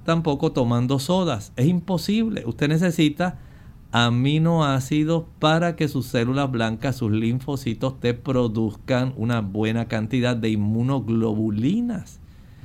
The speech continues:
Y estas no se van a producir si usted no ingiere productos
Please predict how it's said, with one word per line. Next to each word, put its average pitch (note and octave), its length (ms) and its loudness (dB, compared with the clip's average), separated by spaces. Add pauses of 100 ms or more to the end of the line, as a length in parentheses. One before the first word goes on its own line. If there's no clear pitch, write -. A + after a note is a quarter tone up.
(300)
Y D3 200 8
estas D3 320 4
no B2 240 4
se A#2+ 160 2
van G#2+ 200 2
a A2+ 120 0
producir A#2 680 0 (400)
si F3 160 4
usted C#3 300 2
no C3+ 160 2
ingiere C#3+ 580 2 (540)
productos E3 920 2